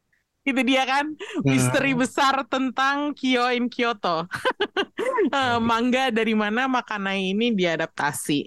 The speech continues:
Speaker 1: Eh, nih, lo tadi nyebut-nyebut proyek film berikutnya Koreeda, emang udah ada, eh, kabar?
Speaker 2: Udah, dia baru, filmnya tuh baru ngerilis teaser sih, judulnya, bentar gue cek,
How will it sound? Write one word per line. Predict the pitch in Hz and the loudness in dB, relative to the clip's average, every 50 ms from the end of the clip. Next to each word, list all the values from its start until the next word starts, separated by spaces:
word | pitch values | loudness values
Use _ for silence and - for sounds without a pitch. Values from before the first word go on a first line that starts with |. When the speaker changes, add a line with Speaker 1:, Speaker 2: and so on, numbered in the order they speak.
| - - - - - - - - 180 | -6 -12 -12 -10 -10 -8 -6 -4 -2
Speaker 1:
Eh, | 190 190 190 185 180 185 180 175 156 - - _ _ - 254 | 0 2 2 2 2 2 2 2 0 -2 -6 _ _ -2 0
nih, | 403 440 381 254 - _ _ - 240 | 2 2 2 0 -2 _ _ 0 2
lo | 311 - - | 2 2 0
tadi | 285 254 320 349 | 0 0 2 2
nyebut-nyebut | 339 262 226 226 202 214 208 196 208 202 - _ - | 2 4 4 4 4 4 4 4 2 0 -2 _ -4
proyek | 220 208 202 196 196 190 - _ _ _ _ _ - | -2 0 2 2 0 -2 -4 _ _ _ _ _ -8
film | - - 196 190 190 185 185 185 185 185 175 | -2 0 0 2 2 2 2 2 2 2 2
berikutnya | 185 175 - 196 190 - 190 180 - - | 0 0 -2 -2 -2 -2 -2 -2 -2 -2
Koreeda, | 185 185 170 165 170 190 254 311 262 | -2 0 0 0 0 0 0 0 2
emang | 269 320 311 254 | 2 2 2 2
udah | 196 165 165 165 | 2 2 2 2
ada, | 160 160 156 - - _ _ _ _ _ - - 151 - - 165 | 0 0 0 -2 -6 _ _ _ _ _ -12 -12 -8 -4 -4 -4
eh, | 175 - | -2 -2
kabar? | 180 156 151 156 160 160 - - - _ _ _ _ _ _ _ _ _ _ _ _ - 170 | -4 -2 0 0 0 0 -2 -4 -10 _ _ _ _ _ _ _ _ _ _ _ _ 2 4
Speaker 2:
Udah, | 151 139 147 165 185 175 | 4 4 4 2 2 2
dia | 170 180 156 139 | 4 4 4 4
baru, | 139 131 131 127 120 - - - - _ _ _ - - | 4 4 4 2 2 0 -2 -8 -14 _ _ _ -4 -2
filmnya | 131 120 123 135 143 143 - - | 0 2 2 2 2 0 0 0
tuh | 160 160 160 160 160 160 156 156 151 143 113 110 | 2 2 4 4 4 4 4 4 4 4 4 4
baru | 113 110 113 113 117 | 2 4 4 2 2
ngerilis | 110 113 110 107 107 110 110 113 - - - - - - - - | 4 4 2 2 2 2 0 -2 -4 -10 -12 -14 -14 -16 -6 -2
teaser | - 113 107 - - 123 117 113 107 110 | 0 0 2 2 0 0 0 0 0 0
sih, | 101 101 104 110 - - 107 | 0 0 -2 -2 -4 -4 -2
judulnya, | 101 98 101 104 104 107 113 117 113 113 117 117 117 117 120 123 120 117 117 120 123 120 - - - - - - - - - _ _ _ _ - | 0 0 2 2 2 2 2 4 4 4 4 2 2 2 2 0 0 0 0 0 -2 -4 -8 -14 -18 -18 -18 -18 -20 -20 -20 _ _ _ _ -8
bentar | - - - - | -6 -6 -4 -4
gue | - 92 - | -6 -8 -8
cek, | - - | -10 -14